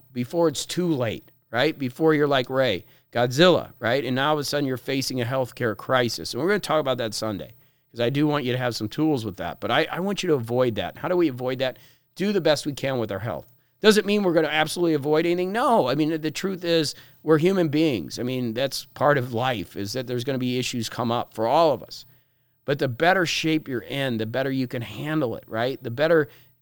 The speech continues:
the nutrition you're eating, the more energy you got, the more you heal your brain. And that's my job as a coach, is to push you in the right direction. And hopefully today,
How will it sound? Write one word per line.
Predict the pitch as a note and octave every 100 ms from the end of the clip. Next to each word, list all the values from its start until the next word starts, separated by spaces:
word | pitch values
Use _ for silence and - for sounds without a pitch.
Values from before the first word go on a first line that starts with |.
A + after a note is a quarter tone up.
| _
the | C3 C3+
nutrition | C#3 B2+ - F3 E3 E3
you're | C3+
eating, | A#2+ A2+ G#2
the | A#2+
more | B2 D#3 D3+
energy | D#3 E3+ D#3 C3
you | A#2+
got, | A#2+ G#2+ E2+
the | C3+
more | C3+ D3+
you | D3+
heal | C3+ D#3+ D#3
your | D3 C3+
brain. | B2+ B2+ A2+ - _ _ _ _ _ _ -
And |
that's | C#3+ E3
my | E3+
job | E3 D#3 C3
as | B2+ A#2
a |
coach, | - A#2 G2+ A#2
is | G#2
to | A2
push | B2 A2+
you | B2
in | A2+
the | G#2+
right | G2+
direction. | G#2 G#2+ F#2+ -
And | F#2 A#2+
hopefully | D3+ D3+ D#3+
today, | C3+ C3 C3 B2 F#2 F#2+